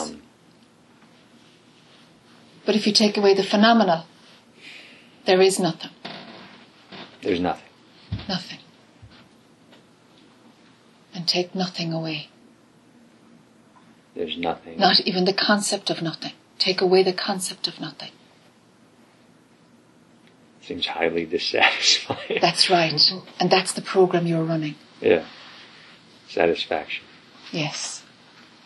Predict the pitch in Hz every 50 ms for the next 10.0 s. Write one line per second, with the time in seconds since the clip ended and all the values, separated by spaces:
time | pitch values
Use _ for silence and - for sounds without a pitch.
0 | - - - - - - - - - - 175 180 180 175 - - 190 175 - -
1 | - 185 180 - - 208 202 196 185 - 175 175 170 - - - - 180 170 165
2 | 160 - - 175 165 165 165 - 160 - - 180 180 175 170 170 165 160 156 147
3 | 147 - - - - - 92 - - - - - - - - - - - - -
4 | - - - - - - - - - - - - - - - - - - - 196
5 | 190 - - 185 185 190 180 180 180 180 175 170 165 165 - 180 170 170 160 151
6 | 151 160 160 - - 175 165 - - 180 - - - 120 - - - - - -
7 | - _ _ _ _ _ _ _ _ _ _ - - - - - 175 175 165 -
8 | - - 180 170 165 160 156 - - - - - - - - 175 165 - - -
9 | - - 180 165 165 - - 180 165 160 160 160 - 170 165 - - 165 156 -